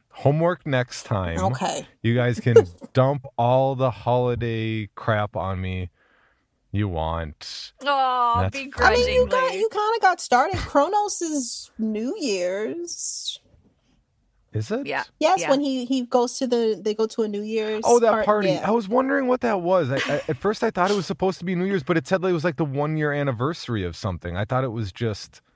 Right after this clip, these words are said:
Speaker 1: like, a celebration.
Speaker 2: It's also their anniversary.
Speaker 3: Yeah.
Speaker 2: Like, the
Speaker 1: Oh,
Speaker 2: couple,
Speaker 1: okay.
Speaker 2: yeah.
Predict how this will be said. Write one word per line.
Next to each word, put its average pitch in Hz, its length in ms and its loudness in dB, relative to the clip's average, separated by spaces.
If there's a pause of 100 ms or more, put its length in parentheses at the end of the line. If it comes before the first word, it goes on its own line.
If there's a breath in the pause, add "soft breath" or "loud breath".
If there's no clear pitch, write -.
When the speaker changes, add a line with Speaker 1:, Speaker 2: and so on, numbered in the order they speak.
(360)
Speaker 1:
like, 120 140 2
a 123 60 2
celebration. 110 920 -2
Speaker 2:
It's 220 100 2
also 233 260 2
their 190 140 0
anniversary. 175 840 -6 (340)
Speaker 3:
Yeah. 180 160 -12
Speaker 2:
Like, 175 140 2
the 110 120 2
Speaker 1:
Oh, 107 60 2
Speaker 2:
couple, 98 320 0
Speaker 1:
okay. 85 120 -4
Speaker 2:
yeah. 76 260 -6